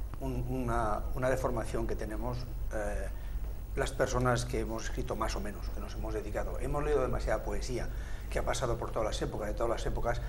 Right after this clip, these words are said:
con una perfección técnica, el afán de perfección de la, del ser humano que siempre quiere hacer las cosas mejores. O sea,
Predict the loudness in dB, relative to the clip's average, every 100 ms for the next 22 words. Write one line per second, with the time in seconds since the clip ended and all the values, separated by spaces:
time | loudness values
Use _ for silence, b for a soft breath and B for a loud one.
0 | B -4 0 2 4 2 0 0 4 4
1 | 6 6 6 0 0 2 4 4 4 4
2 | 2 2 2 4 6 6 4 2 0 2
3 | 4 6 6 6 2 0 2 4 2 4
4 | 2 2 0 0 2 2 2 -2 -2 0